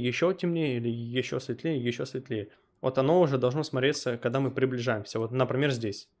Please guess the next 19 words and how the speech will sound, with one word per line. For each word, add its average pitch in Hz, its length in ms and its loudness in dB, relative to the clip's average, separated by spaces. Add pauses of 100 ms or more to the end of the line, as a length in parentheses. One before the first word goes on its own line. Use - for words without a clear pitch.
(500)
Вот 120 140 -4
тут 165 180 -4
ты 143 60 -10
хорошо 151 340 2
его 110 180 4
разнообразил, 131 760 4 (340)
но 156 260 2
хотелось 156 380 2
бы 143 120 -2
еще 135 500 2
све-, - 260 -2
светлых 120 440 2
каких-то - 380 -6
точечек, 139 540 -4 (460)
еще 135 280 2
более 139 340 8
темных 123 420 2
каких-то 156 360 -2
точечек. 156 560 -4